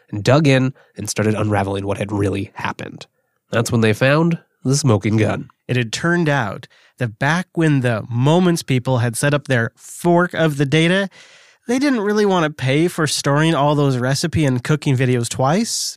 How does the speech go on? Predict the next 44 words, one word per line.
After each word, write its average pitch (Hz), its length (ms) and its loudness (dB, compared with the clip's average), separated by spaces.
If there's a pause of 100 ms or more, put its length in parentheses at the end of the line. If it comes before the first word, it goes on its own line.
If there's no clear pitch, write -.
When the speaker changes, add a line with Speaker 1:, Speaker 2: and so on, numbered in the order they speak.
(120)
Speaker 2:
You 302 60 -4
know, 233 160 2
videos 262 480 0
are 269 80 0
big 254 320 0
and 151 260 2 (560)
space - 800 -2 (100)
is 135 160 -2
expensive, 113 1000 -2 (100)
and 151 320 2
they 127 140 2
were 143 120 2
feeling 147 360 2
cheap. 151 360 -2 (140)
So 156 180 2
instead 143 540 0
of 131 200 -2
actually 143 480 -2
holding 151 400 0
on 147 160 2
to 147 60 0
the 127 80 0
videos 127 320 2
again, 120 580 -2 (720)
they 135 180 0
just 180 220 -2
added 147 380 -2
a 156 80 -12
pointer, - 480 -6 (160)
a - 40 -12
symlink, 175 480 0
if 113 120 -10
you 117 80 -6
will, 85 220 -8
to - 120 -6
the 127 80 -2
same 160 460 2
video 143 320 2
content 110 540 -4
that 117 140 -6
the 110 80 -8
posts 120 360 -2
were 110 80 -6
using. 117 400 -4